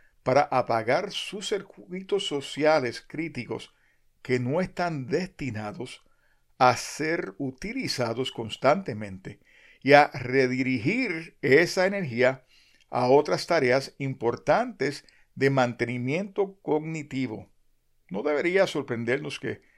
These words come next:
estas ausencias conduzcan a un mal funcionamiento.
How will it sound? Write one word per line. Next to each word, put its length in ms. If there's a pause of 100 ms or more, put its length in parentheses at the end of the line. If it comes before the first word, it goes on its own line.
(160)
estas 400
ausencias 600
conduzcan 680 (300)
a 100
un 240
mal 220
funcionamiento. 920